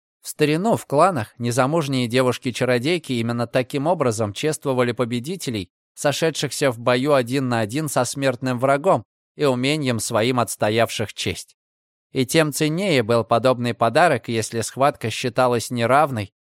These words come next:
и шансов выжить у воина было не так уж и много. Как, например, в моём случае. За прошедшие несколько дней с момента возвращения в особняк у меня наконец-таки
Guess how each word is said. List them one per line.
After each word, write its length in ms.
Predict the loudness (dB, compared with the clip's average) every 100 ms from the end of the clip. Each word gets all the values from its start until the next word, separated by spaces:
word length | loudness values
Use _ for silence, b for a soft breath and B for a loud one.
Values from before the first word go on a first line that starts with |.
| _
и 120 | -6
шансов 520 | 0 0 0 -2 -4 -4
выжить 500 | -4 -2 -2 -4 -2
у 100 | -2
воина 400 | 2 2 2 0
было 260 | 0 0 0
не 160 | -2
так 240 | 0 0 0
уж 180 | -6 -6
и 20 |
много. 400 | -2 0 -2 -6 _ _ _ _ _ _
Как, 240 | -4 -2
например, 540 | -2 0 2 4 2 0
в 100 | 0
моём 320 | 2 2 0
случае. 540 | -2 -4 -4 -6 -10 -16 _ _ _
За 160 | -6 2
прошедшие 580 | 2 2 -2 0 -2
несколько 540 | 0 0 0 -2 0 -2
дней 260 | 0 -2
с 80 | -2
момента 460 | 0 0 0 0 0
возвращения 680 | 0 0 0 0 0 0 0
в 60 |
особняк 520 | 0 2 0 0 -2 -4 _ _ _
у 80 | -6
меня 220 | 0 2
наконец-таки 800 | 2 2 2 2 -2 -4 0 0